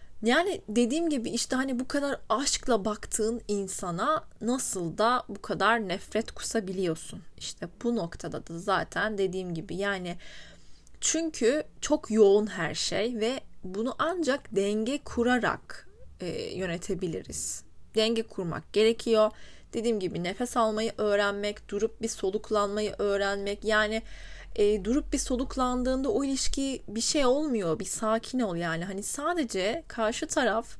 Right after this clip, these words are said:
bu ilişkin-, ilişkide dengeye gelmeye çalışıyor. İlişkiyi dengeye getirmeye çalışıyor.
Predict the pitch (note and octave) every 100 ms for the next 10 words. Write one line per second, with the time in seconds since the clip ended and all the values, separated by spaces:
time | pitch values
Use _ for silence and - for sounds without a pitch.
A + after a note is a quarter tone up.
0 | - B3 B3 B3 - - B3 A#3+ - A3+
1 | - - A3 A3+ G#3 G#3+ A3 A3+ A#3+ G3+
2 | F3 - - - - - - - E3 -
3 | - - G#3+ A3 - B3 A3+ G3 G3 G3+
4 | G#3 F3 F3 - - - - - - -
5 | -